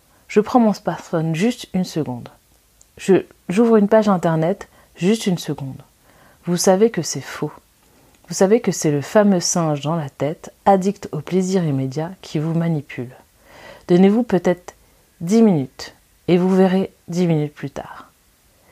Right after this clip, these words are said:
Et cet outil, vous pouvez l'utiliser des dizaines de fois par jour. Commencez par devenir bon dans l'art de remarquer vos pulsions.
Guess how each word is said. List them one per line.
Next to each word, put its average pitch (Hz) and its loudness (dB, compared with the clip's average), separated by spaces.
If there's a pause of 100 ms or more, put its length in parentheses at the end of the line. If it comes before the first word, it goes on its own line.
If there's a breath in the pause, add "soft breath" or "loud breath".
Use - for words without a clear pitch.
(280 loud breath)
Et 180 -2
cet 254 0
outil, - -6 (400)
vous 175 -8
pouvez 247 2
l'utiliser 175 -2
des 165 -2
dizaines 208 0
de 160 0
fois 180 0
par 139 -8
jour. 135 -8 (720 soft breath)
Commencez 208 2
par 165 0
devenir 151 0
bon 175 0 (400)
dans 147 -4
l'art 180 2
de 151 -2
remarquer 156 -2
vos 143 -4
pulsions. - -12